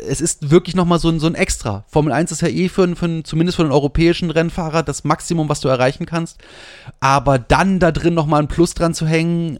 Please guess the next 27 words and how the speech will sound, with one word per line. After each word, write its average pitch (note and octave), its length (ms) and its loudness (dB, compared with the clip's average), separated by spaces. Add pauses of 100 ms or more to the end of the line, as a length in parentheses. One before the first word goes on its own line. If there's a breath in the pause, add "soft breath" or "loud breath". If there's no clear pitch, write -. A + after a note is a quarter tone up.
heißt D3 280 -2
einfach D3 280 -2
nur D3+ 380 2
mit E3 160 -2
dem D#3+ 140 -2
Pony E3 280 0
auf B2 120 -4
dem A2+ 80 -6
Auto A2+ 200 0
zu A#2 140 -8
fahren, A#2 540 -4
denn, B2 320 2
äh, B2 260 -2
das C3 160 -4
ist - 380 -8
einfach C#3+ 260 -2
die D#3 140 -4
Legende. D3+ 560 -2
Und B2 480 -6 (540 loud breath)
es C#3 160 0
ist D#3 100 -2
einfach D3+ 200 0
schön, F3+ 240 0
dass C#3 100 -4
es C#3 140 -10
diese, C3+ 320 0
diese B2+ 340 -2